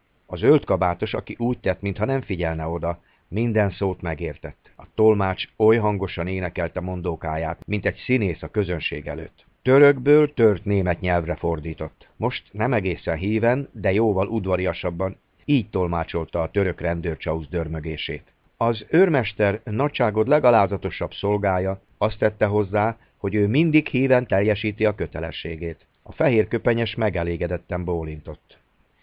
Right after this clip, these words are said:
Most a vércse arcú fordult a tolmácshoz. Ő is németül kérdezte. És az ott, aki a lovat tartja?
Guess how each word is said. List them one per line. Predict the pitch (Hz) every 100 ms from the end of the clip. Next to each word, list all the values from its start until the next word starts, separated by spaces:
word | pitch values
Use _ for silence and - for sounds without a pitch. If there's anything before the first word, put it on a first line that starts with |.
| _ _ _
Most | - 104 113
a |
vércse | 110 123 - 110
arcú | 98 - 98
fordult | 104 98 92 90
a | 92
tolmácshoz. | 101 98 87 85 - 82 - - _ _ _ _
Ő | 123 113
is | 113 - -
németül | 113 104 87 - 87
kérdezte. | 85 87 78 80 - 78 73 _ _ _
És | - 123 107 -
az | 117 147
ott, | 151 147 - - - _
aki | - 101
a | 110
lovat | 107 110 113
tartja? | 113 113 104 127